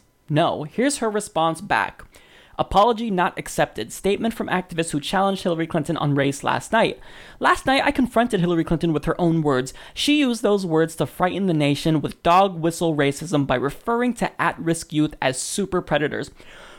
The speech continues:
While Clinton's choice of words in that speech were racist and offensive, it is the impact of the policies that she vigorously championed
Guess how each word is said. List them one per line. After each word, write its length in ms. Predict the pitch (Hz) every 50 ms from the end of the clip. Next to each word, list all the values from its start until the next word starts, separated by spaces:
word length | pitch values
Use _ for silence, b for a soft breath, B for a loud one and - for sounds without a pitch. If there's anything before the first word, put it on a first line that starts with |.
| B B B
While 180 | 208 208 220 214
Clinton's 360 | - 302 302 294 311 285 -
choice 300 | - - 240 233 - -
of 120 | 160 143
words 260 | 160 160 175 185 165
in 100 | 165 147
that 180 | 147 135 139 -
speech 300 | - - 156 147 - -
were 120 | 147 143
racist 400 | 135 151 170 202 - - 214 - -
and 120 | - 156 135
offensive, 500 | 127 - 180 185 196 180 - 143 143 B B B B B
it 180 | - 175 - -
is 220 | 208 240 262 233 226
the 120 | 220 -
impact 400 | - 196 208 - 214 202 208 -
of 100 | - 143
the 60 | 147
policies 720 | 147 - - - 202 214 247 254 247 247 - 170 156 156
that 160 | 170 170 131 -
she 160 | - 160 156
vigorously 640 | 143 156 156 156 165 160 160 160 - 160 147 147 143
championed 680 | - - - 226 247 269 254 175 156 147 147 156 165